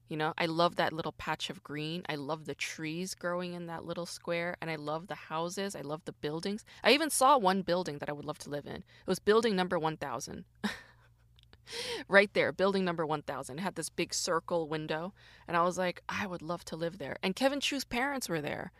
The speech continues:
And I loved talking to them. Kevin Chu's parents and his younger sister, Shannon. I talked to them all day.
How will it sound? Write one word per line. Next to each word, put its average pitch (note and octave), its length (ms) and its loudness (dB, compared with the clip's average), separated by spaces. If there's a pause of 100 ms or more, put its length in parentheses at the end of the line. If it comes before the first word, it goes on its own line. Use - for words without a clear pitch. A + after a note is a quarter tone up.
(120)
And G3 80 6
I G3 40 8
loved G3+ 460 4
talking G3 400 -4
to D3 120 -10
them. - 120 -8
Kevin F#3+ 220 -6
Chu's G3 160 -8
parents F#3 460 -2
and D#3 160 -6 (260)
his D3 340 -4 (240)
younger E3 280 -2
sister, G#3+ 520 -2
Shannon. F3+ 400 -2
I F#3+ 60 6
talked A#3+ 280 -2
to G#3 240 0 (340)
them F#3+ 200 8 (120)
all A3+ 260 12
day. G3 320 4